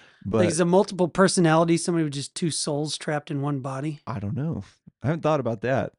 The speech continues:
Speaker 2: Um, this, this section, or this article, what do you call a segment?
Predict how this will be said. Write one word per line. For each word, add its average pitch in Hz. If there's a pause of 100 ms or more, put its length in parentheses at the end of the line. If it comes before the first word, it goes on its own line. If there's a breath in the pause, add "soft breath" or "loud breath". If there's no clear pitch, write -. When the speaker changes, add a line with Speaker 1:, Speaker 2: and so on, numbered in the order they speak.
(400)
Speaker 2:
Um, 98 (260)
this, 127 (1300)
this 123
section, 104
or 101
this 110
article, 98 (140)
what 131
do 185
you 202
call 160
a 98
segment? 117